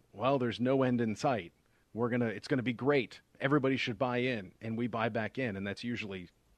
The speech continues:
the wrong time to buy in. The key in investing is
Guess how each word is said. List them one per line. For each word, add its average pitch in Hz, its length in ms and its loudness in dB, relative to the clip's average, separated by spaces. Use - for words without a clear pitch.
the 110 80 -6
wrong 92 300 -6
time 90 240 -8
to 82 80 -12
buy 82 180 -10
in. 85 240 -10
The 113 100 -6
key 113 580 -4
in 113 120 -6
investing 101 640 -4
is 85 260 -14